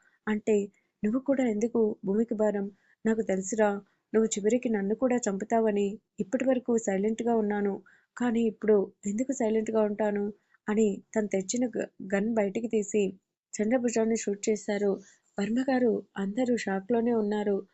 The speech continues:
రుద్ర తొందరగా మామయ్యని, అత్తయ్యని హాస్పిటల్కి తీసుకునెళ్ళు. "సరే తాతయ్య" అంటూ శంకర్ని దగ్గరికి తీసుకున్నాడు. ఇంతలో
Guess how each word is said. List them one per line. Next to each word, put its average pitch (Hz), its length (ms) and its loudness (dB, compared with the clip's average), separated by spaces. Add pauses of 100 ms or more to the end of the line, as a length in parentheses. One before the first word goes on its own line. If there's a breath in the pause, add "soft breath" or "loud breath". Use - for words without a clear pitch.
(300)
రుద్ర 202 220 2 (280)
తొందరగా 240 480 0
మామయ్యని, 220 640 2
అత్తయ్యని 220 400 2 (140)
హాస్పిటల్కి 247 560 -2
తీసుకునెళ్ళు. 208 600 2 (400 soft breath)
"సరే 220 240 0
తాతయ్య" 208 460 2
అంటూ 202 280 0 (220)
శంకర్ని 254 440 0
దగ్గరికి 208 360 4
తీసుకున్నాడు. 202 720 0 (440 soft breath)
ఇంతలో 214 340 4